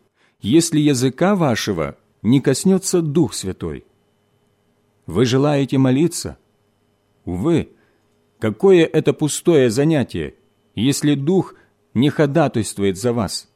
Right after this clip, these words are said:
Вы желаете победить грех? Вам хочется стать святым? Хочется быть похожим на вашего Господа?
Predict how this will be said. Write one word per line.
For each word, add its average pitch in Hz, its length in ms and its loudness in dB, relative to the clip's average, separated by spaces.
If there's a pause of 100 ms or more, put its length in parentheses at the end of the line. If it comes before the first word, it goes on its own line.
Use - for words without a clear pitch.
(1300)
Вы 143 260 2
желаете 165 600 0
победить 135 480 -4
грех? 160 460 -2 (720)
Вам 131 340 2
хочется 139 420 -2
стать 135 300 -4
святым? 127 600 -2 (580)
Хочется 160 500 2
быть 165 340 0
похожим 147 580 2
на 127 100 4
вашего 135 360 0
Господа? 107 680 -2